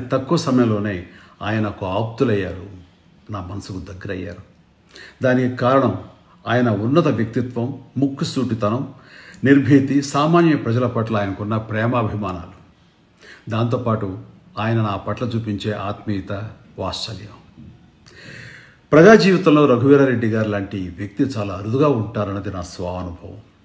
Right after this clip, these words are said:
ఈ సీమకు నీళ్లు తేవాలని నేను ఇంద్ర సినిమాలో నటించాను,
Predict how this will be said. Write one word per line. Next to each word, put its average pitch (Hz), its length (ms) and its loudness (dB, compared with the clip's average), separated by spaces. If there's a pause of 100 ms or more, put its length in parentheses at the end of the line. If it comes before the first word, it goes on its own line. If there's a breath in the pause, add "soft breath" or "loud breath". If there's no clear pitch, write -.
(960 loud breath)
ఈ 143 80 12 (120)
సీమకు 151 480 6
నీళ్లు 156 180 8
తేవాలని 110 640 2
నేను 107 200 0
ఇంద్ర 117 260 2
సినిమాలో 110 440 0
నటించాను, 90 560 -8